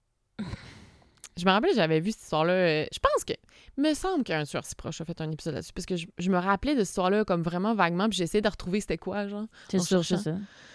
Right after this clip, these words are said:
Speaker 1: Puis là, j'ai fini par retrouver
Speaker 2: C'est
Speaker 1: ça.
Speaker 2: toujours ta source numéro
Speaker 1: Ouais,
Speaker 2: un.
Speaker 1: c'est ça. Ça m'avait tellement marqué, là. C'était tellement trash, là.
Speaker 2: Vraiment
Speaker 1: La petite
Speaker 2: trash.
Speaker 1: fille qui tue tout le monde.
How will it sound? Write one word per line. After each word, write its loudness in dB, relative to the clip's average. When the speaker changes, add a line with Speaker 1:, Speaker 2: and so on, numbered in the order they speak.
Speaker 1:
Puis -4
là, 0
j'ai -6
fini -8
par -6
retrouver -6
Speaker 2:
C'est -4
Speaker 1:
ça. -6
Speaker 2:
toujours 4
ta -2
source 0
numéro 4
Speaker 1:
Ouais, 4
Speaker 2:
un. 4
Speaker 1:
c'est -10
ça. -8
Ça 10
m'avait 6
tellement 8
marqué, 6
là. 6
C'était -20
tellement 0
trash, -2
là. -4
Speaker 2:
Vraiment 8
Speaker 1:
La 6
petite -6
Speaker 2:
trash. 2
Speaker 1:
fille 2
qui -10
tue -16
tout -2
le 0
monde. 0